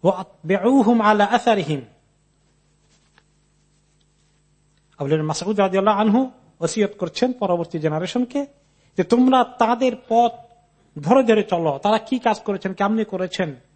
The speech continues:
তারা নবী করিম সাল্লাল্লাহু আলাইহি ওয়াসাল্লামের উত্তম অনুসারী ছিলেন, তাদেরকে দেখলে তোমরা বুঝবা যে নবী করিম সাল্লাল্লাহু আলাইহি ওয়াসাল্লাম কিভাবে চলেছিলেন, সাহাবাদেরকে দেখলে সেটা বুঝতে পারবে। কাজে তাদের তরিকার উপরে থাকো। ওয়া তামাসসাকু বিমা ইসতাতা'তুম মিন আখলাকিহিম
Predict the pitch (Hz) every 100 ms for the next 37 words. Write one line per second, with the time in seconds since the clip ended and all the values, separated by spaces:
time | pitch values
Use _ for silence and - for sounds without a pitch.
0 | _ _ _ _ - 165 165 185 202 190
1 | 190 196 - 180 175 170 160 165 165 156
2 | - - _ - - 214 214 196 175 180
3 | 185 165 160 160 156 147 - _ _ _
4 | - 185 220 233 175 165 - 170 160 160
5 | 165 151 151 165 156 139 135 _ _ -
6 | 147 151 175 208 170 165 156 156 147 156
7 | 165 160 156 151 147 143 147 139 - 156
8 | 165 156 147 151 170 147 139 127 - 127
9 | 117 _ _ _ _ _ _ _ 160 160
10 | - 165 170 151 _ _ _ _ 165 208
11 | 196 156 147 - 156 - 135 117 _ _
12 | _ _ _ _ _ _ _ _ _ _
13 | _ - - 175 247 - 226 - 190 185
14 | 170 170 - 226 226 214 196 185 - 165
15 | 156 - 240 202 190 135